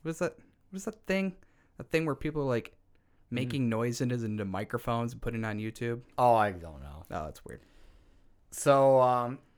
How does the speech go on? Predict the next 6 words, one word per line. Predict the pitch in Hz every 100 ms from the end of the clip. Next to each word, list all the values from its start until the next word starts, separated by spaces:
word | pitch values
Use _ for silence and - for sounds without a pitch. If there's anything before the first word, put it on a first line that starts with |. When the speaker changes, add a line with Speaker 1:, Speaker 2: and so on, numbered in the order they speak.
| _
Speaker 2:
in | 139 127
classic | - - 156 160 - 175 - - -
Florida | - - 131 127 135 143 139 139 131 - - - _ _ _ _ _ _ _
tradition, | - 127 127 127 117 104 110 113 _ _ -
they | 117
tailgate | 123 123 127 131 123 101 104